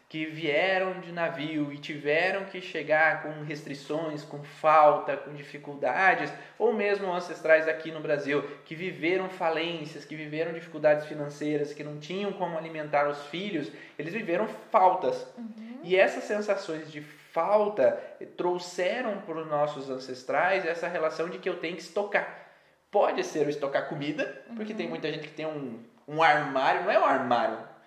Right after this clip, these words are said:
Speaker 1: é um quarto de dispensa.
Speaker 2: É dispensa inteira de comida.
Speaker 1: De comida, porque eu tenho que estocar. Então eu vou comer mais, eu vou guardar mais, eu tenho que comprar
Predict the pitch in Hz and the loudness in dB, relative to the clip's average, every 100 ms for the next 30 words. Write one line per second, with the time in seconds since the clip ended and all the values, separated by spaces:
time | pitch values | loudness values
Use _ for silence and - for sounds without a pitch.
0 | - 156 254 - 165 156 226 - 370 277 | -4 -4 -2 8 10 12 8 2 -2 -4
1 | 160 - - 147 208 - 440 247 - - | -8 -8 0 2 2 0 -2 -2 -8 -8
2 | 240 247 262 254 247 254 330 294 226 208 | -8 -8 -10 -6 -6 -6 -14 -12 -12 -12
3 | - - - 392 254 180 - 381 311 247 | -10 -8 -2 0 4 4 4 4 4 2
4 | - 175 175 - 254 262 277 185 160 170 | 2 0 -2 -2 2 2 2 -2 -2 0
5 | 190 208 214 196 208 196 175 170 165 170 | 2 2 0 0 -2 -4 -2 4 6 6
6 | 170 165 175 175 165 160 156 143 143 175 | 4 2 6 8 10 6 6 4 4 2
7 | 214 185 175 180 170 175 160 151 135 | 0 -2 -4 -4 -2 4 4 4 -4